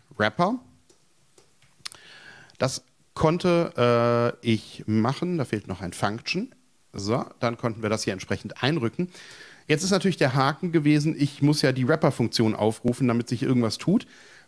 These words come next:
Um diese Funktion aufzurufen, weil die ja async ist, sollte ich sie mit await aufrufen. Und jetzt haben wir so ein Henne-Ei-Problem,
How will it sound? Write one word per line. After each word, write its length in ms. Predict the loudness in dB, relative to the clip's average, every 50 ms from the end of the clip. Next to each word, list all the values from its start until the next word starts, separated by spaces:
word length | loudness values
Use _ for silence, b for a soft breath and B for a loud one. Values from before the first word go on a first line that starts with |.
| B _
Um 220 | 2 4 4 4 4
diese 240 | 4 2 2 2
Funktion 420 | 2 2 0 2 4 2 4 4 4
aufzurufen, 580 | 2 0 0 0 0 2 2 2 0 0 0
weil 180 | 2 2 2 4
die 80 | 4 4
ja 120 | 2 2
async 340 | 2 -2 0 0 0 0 0
ist, 140 | -2 -2 2
sollte 320 | 2 2 2 4 2 2
ich 160 | 0 0 0
sie 120 | 2 4 4
mit 200 | 4 4 2 0
await 320 | 2 4 4 2 2 0
aufrufen. 840 | -2 -2 -2 -2 -2 -2 0 0 0 2 2 2 2 2 0 -2 -8 -12 _ _
Und 160 | _ 0 2 2
jetzt 120 | 2 0
haben 100 | 0 0
wir 100 | 0 2
so 80 | 2 0
ein 40 |
Henne-Ei-Problem, 840 | 2 2 2 2 2 0 0 -2 -2 -2 -2 0 2 2 2 2 0